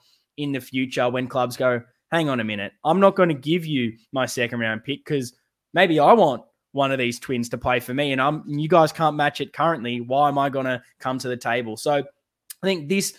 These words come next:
works really well in allowing us to still have a, a top twenty-five pick in this year's draft. But then also, if we are looking to wheel and deal, bring another player in, we've finally got some capital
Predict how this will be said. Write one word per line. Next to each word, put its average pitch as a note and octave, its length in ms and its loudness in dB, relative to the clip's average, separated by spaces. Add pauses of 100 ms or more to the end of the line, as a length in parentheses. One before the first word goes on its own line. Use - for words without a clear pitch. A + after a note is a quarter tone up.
(200)
works F#3 320 4
really E3 260 2
well D3+ 300 2
in D3+ 100 -6
allowing C#3+ 440 -2
us D3 160 -8
to C#3 280 -6
still F3+ 320 2
have E3+ 240 0
a, D3 220 -2
a C#3+ 80 -6
top - 340 0
twenty-five E3 500 0
pick D#3 220 -4
in D3 120 -6
this C#3+ 200 -6
year's C3 200 -6
draft. F3 460 -2 (380)
But C#3 100 -8
then D3 120 -2
also, D3 480 2 (580)
if C3 120 -12
we D3 100 0
are D#3+ 160 6
looking E3 280 0
to D#3 80 -4
wheel D#3 300 0
and D3 120 -4
deal, D3+ 240 0
bring D#3 240 -4
another C#3+ 300 -2
player D3+ 400 0
in, D3 80 -4
we've D3 120 -6
finally F3+ 300 0
got D#3+ 160 0
some D#3 140 -6
capital F3 640 -2